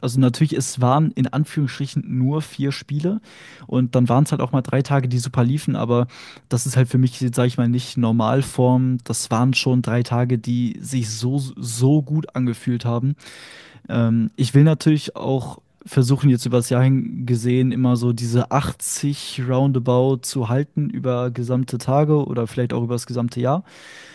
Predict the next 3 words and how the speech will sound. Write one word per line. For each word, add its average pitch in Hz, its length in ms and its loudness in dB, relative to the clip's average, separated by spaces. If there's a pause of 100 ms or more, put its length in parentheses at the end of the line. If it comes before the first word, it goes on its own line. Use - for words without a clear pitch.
(240)
Einfach 127 380 2
um, 127 380 -2 (800)
ähm, 123 580 4